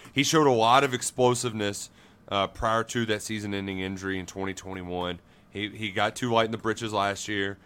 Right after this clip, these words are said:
Um, he's transformed his body, and he's the kind of,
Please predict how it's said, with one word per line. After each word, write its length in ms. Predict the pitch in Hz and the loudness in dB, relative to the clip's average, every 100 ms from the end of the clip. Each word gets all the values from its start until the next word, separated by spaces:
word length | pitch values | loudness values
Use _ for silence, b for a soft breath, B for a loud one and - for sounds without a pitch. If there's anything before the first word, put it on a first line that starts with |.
| b - | b -8
Um, 420 | 90 87 82 78 _ _ _ _ _ _ _ _ | -2 -2 -2 -6 _ _ _ _ _ _ _ _
he's 160 | 104 101 | -10 -8
transformed 520 | - 123 120 123 120 | -4 -2 -2 -4 -2
his 80 | 117 | -2
body, 280 | 107 107 117 135 | 4 4 4 2
and 240 | 208 226 | 4 4
he's 360 | 190 208 190 139 | 4 2 0 -2
the 140 | 165 | -6
kind 340 | - 147 156 143 | -4 -2 -2 0
of, 180 | 127 | -2